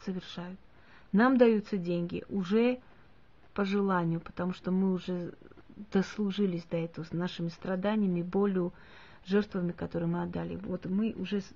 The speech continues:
заслужили это право. Но иногда бывает так лень за себя что-то сделать. Иногда бывает так устаем, иногда бывает так хочется от всего этого уйти, отойти, что даже зная, что я прочитаю, мне дадут эти суммы,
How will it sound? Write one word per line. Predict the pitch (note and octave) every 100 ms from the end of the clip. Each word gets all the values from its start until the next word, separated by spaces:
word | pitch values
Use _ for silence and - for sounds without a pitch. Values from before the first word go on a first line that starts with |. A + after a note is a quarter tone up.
| -
заслужили | F#3 - G3 G#3 F#3+ F3 - - A3+ A3 G3+
это | F#3+ F3 F3 -
право. | - E3+ F3 F#3+ - - - - - - - - -
Но | G3+ G#3
иногда | A3+ G3+ A3
бывает | G3+ G3+ G3 -
так | F#3+ -
лень | F#3 A3 C4+ - - - - - - -
за | F#3
себя | F#3 F3+ E3+
что-то | - F3 E3
сделать. | E3+ F3+ F#3 F#3+ - -
Иногда | F3+ G3+ G3+ G3+
бывает | F#3+ G3 F#3+ -
так | G#3 -
устаем, | F#3 - F#3 G3 G#3 -
иногда | F#3+ G3 F#3+
бывает | F#3+ F#3 F#3 -
так | G3
хочется | - F#3 - F3+
от | E3+
всего | - F#3+
этого | F3 E3+ E3 E3+
уйти, | G#3 F#3+
отойти, | F#3 - F#3+ - B3+
что | - F#3+ - - - -
даже | G3 G3 G3+
зная, | G3+ G3+ F#3
что | -
я | F3+
прочитаю, | - F#3+ - - F#3+ E3+
мне | F3+ F3+
дадут | F3+ E3+ E3+ C#4+ - - - -
эти | G3 G3 F#3+
суммы, | - F#3+ F3